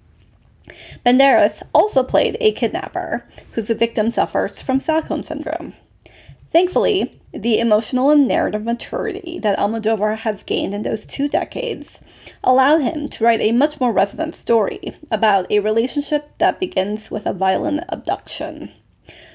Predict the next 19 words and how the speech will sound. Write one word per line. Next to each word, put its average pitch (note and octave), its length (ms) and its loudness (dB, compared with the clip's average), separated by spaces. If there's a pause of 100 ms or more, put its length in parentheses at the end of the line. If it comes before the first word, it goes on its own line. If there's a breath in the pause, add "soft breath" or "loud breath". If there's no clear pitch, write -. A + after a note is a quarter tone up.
(200 loud breath)
For A#3+ 300 6
an A3 140 4
Almodovar G#3 580 2
film, F4+ 440 4 (480 soft breath)
The A#3+ 100 0
Skin A#3 240 -2
I G#3+ 80 4
Live G#3+ 240 2
In B3+ 240 2
is G3 180 0
also A#3 240 2
notable - 580 -2 (200)
in G3+ 100 -2
its F#3 220 -2
chilliness C#4+ 840 2
and G3+ 120 -4
lack F#3+ 260 -2
of - 160 -6
color. - 640 -6